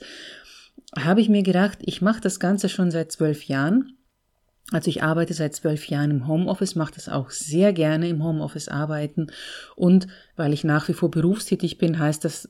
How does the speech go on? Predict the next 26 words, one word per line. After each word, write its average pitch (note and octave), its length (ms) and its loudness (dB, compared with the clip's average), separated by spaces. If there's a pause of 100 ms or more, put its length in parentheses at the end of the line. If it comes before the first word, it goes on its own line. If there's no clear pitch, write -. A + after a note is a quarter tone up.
(140)
wahrscheinlich D3 540 0
auch, D#3 180 8
dass - 220 0
ich D#3 160 -4
es D#3+ 160 -2 (300)
gar D3 160 2
nicht D#3 140 0
mal D3+ 140 2
so D3 80 -2
schlecht A#3+ 380 4
mache, A#3+ 300 8
<laughs> - 0 -
weil A#3+ 220 6
ich - 100 -12
nach G3+ 260 6
wie F#3+ 80 8
vor F3 240 6
Kunden A3 420 4
habe. F#3 260 0 (840)
Und G3 180 4
ich A3 120 2
dachte A#3+ 340 4
mir, A3+ 160 10
vielleicht G3 440 0
kann A3+ 200 6
ich B3+ 240 6